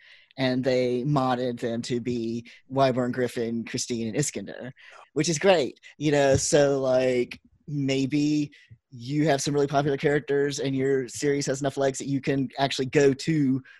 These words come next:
Funko Pop and be like, "Hey, do you wanna license my characters?" or something. Like, just don't, don't limit what you can imagine for your characters and what, you know, knowing your audience, what you think people, your readers,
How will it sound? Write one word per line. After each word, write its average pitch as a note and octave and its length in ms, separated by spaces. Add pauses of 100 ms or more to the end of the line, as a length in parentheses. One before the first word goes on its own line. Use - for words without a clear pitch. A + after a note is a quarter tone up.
(160)
Funko C3+ 320
Pop - 360 (640)
and C3 160
be C3 140
like, A#2 200
"Hey, D3 300
do B2+ 100
you B2+ 120
wanna B2+ 200
license A#2 600
my A2 580
characters?" A2 880
or B2+ 80
something. G2 380
Like, A#2 160
just C3 180
don't, D3 320 (300)
don't F3 220
limit D#3 500 (140)
what C3 420 (160)
you D3+ 240
can C#3 180
imagine B2 1160 (580)
for D#3 160
your C3 180
characters D3+ 560
and C#3 220
what, C#3 300 (340)
you D#3 100
know, C#3+ 320
knowing D#3+ 300
your C#3 180
audience, C#3 420
what B2+ 380
you C3 160
think B2 380
people, A2 680
your A2 140
readers, A#2+ 800